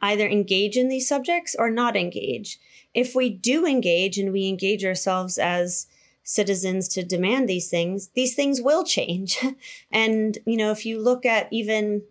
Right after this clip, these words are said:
the organic food movement in the United States that has become quite significant, that got started from moms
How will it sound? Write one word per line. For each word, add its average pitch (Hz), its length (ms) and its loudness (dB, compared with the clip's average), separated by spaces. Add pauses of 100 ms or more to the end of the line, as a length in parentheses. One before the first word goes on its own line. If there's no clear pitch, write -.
(540)
the 233 280 2
organic 214 720 2
food 240 340 -2
movement 196 380 0
in 190 100 0
the 190 80 -2
United 185 380 -2
States - 640 -2
that 175 160 0
has 180 280 -2 (200)
become 180 440 -2
quite 180 300 -2
significant, 175 720 -4 (400)
that 240 200 0
got 269 180 2
started 233 400 2
from 220 400 -2 (160)
moms 202 600 2